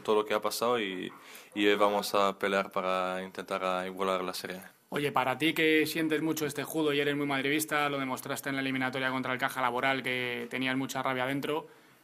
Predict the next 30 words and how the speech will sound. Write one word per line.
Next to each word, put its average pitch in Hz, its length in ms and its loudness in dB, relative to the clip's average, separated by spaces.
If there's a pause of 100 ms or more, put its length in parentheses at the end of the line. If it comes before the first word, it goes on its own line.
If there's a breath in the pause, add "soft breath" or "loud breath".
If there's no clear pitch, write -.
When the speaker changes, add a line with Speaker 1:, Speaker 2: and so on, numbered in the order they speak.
(120)
Speaker 2:
Si - 220 -6
levantáis 143 640 2
esto, 208 480 -4 (460)
si - 220 -6
lo 143 140 2
peleáis 143 420 2
hasta 180 220 0
el 165 80 -2
final, 170 480 0
vaya 147 340 -2
mérito, 160 380 0
vaya 156 280 0
carácter 160 600 -2 (180)
y 139 120 -4
vaya 151 220 0
subidón 156 440 0
comparado 143 520 0
con 143 140 -2
el 139 60 -2
año 143 180 0
pasado, 139 380 -4
que 131 80 -6
el 127 60 -4
equipo 131 220 -6
estaba 135 220 -6
un 131 140 -6
poco 131 340 -4
tocado 139 260 0
anímicamente, 131 560 0
¿no? 143 200 -8